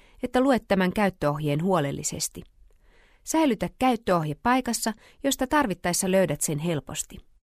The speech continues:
Turvallisuusohjeita. Sijoita televisio tukevalle tasaiselle alustalle, ei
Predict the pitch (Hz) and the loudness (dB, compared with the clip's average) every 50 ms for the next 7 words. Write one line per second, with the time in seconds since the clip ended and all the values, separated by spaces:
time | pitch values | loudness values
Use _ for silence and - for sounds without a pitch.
0 | _ _ _ _ _ _ _ _ _ _ _ _ _ _ _ - - 302 330 294 | _ _ _ _ _ _ _ _ _ _ _ _ _ _ _ -2 2 4 4 4
1 | 196 165 160 160 - 165 156 - - 165 165 151 143 - - - - - - - | 4 4 2 0 -2 -4 -6 -2 0 0 0 -2 -4 -8 -10 -10 -12 -14 -16 -18
2 | _ _ _ _ _ _ _ _ _ _ _ _ _ - - - 285 339 349 254 | _ _ _ _ _ _ _ _ _ _ _ _ _ -6 0 2 4 4 4 4
3 | 208 190 180 - - 262 262 226 180 156 160 - - 165 151 - 277 294 - 240 | 2 0 -4 0 2 2 2 4 2 0 -4 -4 -4 -4 -4 -2 -4 -2 0 -2
4 | 185 151 143 143 151 151 156 - _ 262 262 240 - 190 165 - 180 156 147 - | -2 0 -2 -4 -4 -6 -8 -2 _ 0 2 2 2 0 0 -2 -2 -4 -4 -2
5 | - 226 269 277 262 247 - - 240 233 226 226 226 220 - _ _ _ _ _ | -2 0 0 0 -2 -4 -4 -2 -2 -2 0 -2 -4 -6 -8 _ _ _ _ _
6 | _ _ _ _ 285 285 262 208 175 | _ _ _ _ 2 2 2 2 0